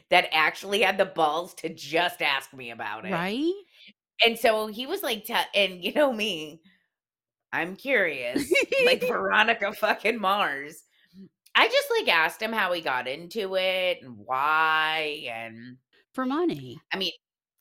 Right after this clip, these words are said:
Speaker 1: it was because he owed a lot of child support, 'cause he had, like, been in the military and then got out or something else, and
Speaker 2: Have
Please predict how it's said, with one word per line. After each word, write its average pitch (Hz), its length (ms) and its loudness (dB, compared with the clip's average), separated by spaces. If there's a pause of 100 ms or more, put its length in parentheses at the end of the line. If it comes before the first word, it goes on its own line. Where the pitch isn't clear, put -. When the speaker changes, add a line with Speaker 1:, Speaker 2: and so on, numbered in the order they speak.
(180)
Speaker 1:
it 180 180 6
was 170 600 2
because 170 420 -4
he 170 380 -8
owed 147 220 0
a 165 60 -2
lot 151 220 -4
of 143 80 -12
child 131 360 -8
support, 196 540 -8
'cause 170 140 -14
he 214 120 -10
had, 254 120 -8
like, 160 240 -8
been 156 200 -2
in 202 120 -4
the 208 60 -6
military 175 1200 -8 (460)
and 147 120 -12
then 135 200 -10
got 170 320 2
out 165 600 2
or 151 120 -4
something 160 520 -6
else, 175 500 -6
and 139 640 -8
Speaker 2:
Have 226 240 -6